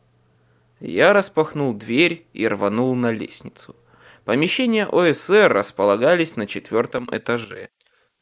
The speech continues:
Я вихрем ворвался в дверь и бегом бросился по проходу между столами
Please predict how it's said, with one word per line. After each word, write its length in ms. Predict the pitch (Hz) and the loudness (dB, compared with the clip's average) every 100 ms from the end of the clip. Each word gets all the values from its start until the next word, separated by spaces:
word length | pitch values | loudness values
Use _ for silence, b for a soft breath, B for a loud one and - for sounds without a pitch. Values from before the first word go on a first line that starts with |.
| _ | _
Я 260 | - 107 101 | 0 2 4
вихрем 480 | 127 202 190 165 135 | 4 4 2 2 4
ворвался 580 | 139 147 165 165 151 | 4 6 4 4 0
в 140 | 131 113 | -2 -6
дверь 500 | 101 139 185 160 156 | -4 0 2 0 -4
и 100 | 113 | -6
бегом 500 | 110 120 156 190 135 | -2 4 6 6 2
бросился 560 | 131 170 170 165 151 151 | 2 2 2 0 2 0
по 140 | 143 | 0
проходу 560 | - 110 - 160 156 139 | 2 0 2 2 2 2
между 360 | 135 127 120 | 0 0 -4
столами 760 | 117 - 101 131 151 156 131 | -2 2 4 6 6 4 0